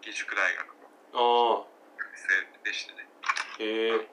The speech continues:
Speaker 2: 櫻井翔の出身だっていうことでおなじみの？
Speaker 1: まあ、そうですね。櫻井翔と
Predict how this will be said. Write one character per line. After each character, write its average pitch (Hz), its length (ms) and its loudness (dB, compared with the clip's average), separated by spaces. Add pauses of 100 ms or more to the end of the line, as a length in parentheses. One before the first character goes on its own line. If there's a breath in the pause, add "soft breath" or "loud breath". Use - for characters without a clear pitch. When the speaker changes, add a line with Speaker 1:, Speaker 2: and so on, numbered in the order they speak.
(520)
Speaker 2:
櫻 127 300 2
井 - 40 4
翔 107 160 4
の 104 80 0
出 - 280 -6
身 107 60 -8
だ 110 80 -2
っ - 60 -2
て 107 80 -16
い 101 80 -14
う - 160 -18
こ 113 60 -12
と 110 80 -6
で 110 40 -4
お 107 60 -4
な 113 100 -6
じ 113 80 -6
み 117 60 -4
の？ 131 100 -4
Speaker 1:
ま 139 60 -10 (1200 loud breath)
あ、 - 40 -12
そ 117 120 -12
う - 20 -10
で 104 40 -10
す - 100 -14
ね。 104 120 -14
櫻 104 400 -4
井 - 40 -6
翔 98 140 -8 (160)
と - 60 -20